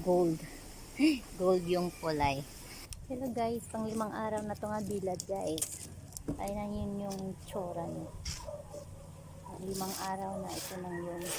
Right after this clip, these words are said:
tsura niya. Kasi nakalimang araw to dahil wala masyadong init. Ayan o.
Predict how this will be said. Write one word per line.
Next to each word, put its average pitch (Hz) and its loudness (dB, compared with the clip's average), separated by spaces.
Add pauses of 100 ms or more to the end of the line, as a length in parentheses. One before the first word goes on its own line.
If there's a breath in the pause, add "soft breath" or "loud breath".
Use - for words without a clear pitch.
(640)
tsura 180 -2
niya. - -6 (240)
Kasi 220 -4
nakalimang 196 0
araw 180 4 (160)
to 180 -2
dahil 175 2
wala 170 0
masyadong 170 0 (160)
init. 160 0 (2500)
Ayan 185 -2
o. 165 -2